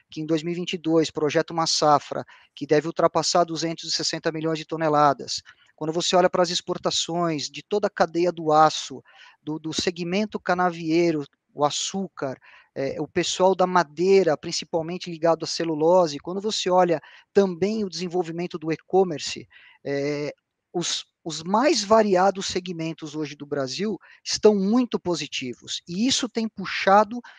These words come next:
que a nossa, que a nossa, é, é, cadeia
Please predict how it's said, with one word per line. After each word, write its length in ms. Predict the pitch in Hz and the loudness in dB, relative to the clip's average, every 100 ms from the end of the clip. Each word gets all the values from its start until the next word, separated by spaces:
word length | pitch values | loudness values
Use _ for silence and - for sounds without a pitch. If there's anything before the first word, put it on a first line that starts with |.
| _ _ | _ _
que 140 | - | 2
a 100 | 175 170 | 2 4
nossa, 500 | 185 214 - 196 170 | 2 2 2 0 0
que 140 | - | -2
a 40 | 170 | -2
nossa, 540 | 180 214 - 202 180 | 0 -2 0 2 2
é, 280 | 165 156 160 | 0 -6 -6
é, 100 | 151 _ | -8 _
cadeia 760 | 185 175 147 196 233 240 269 | 0 0 4 4 4 2 0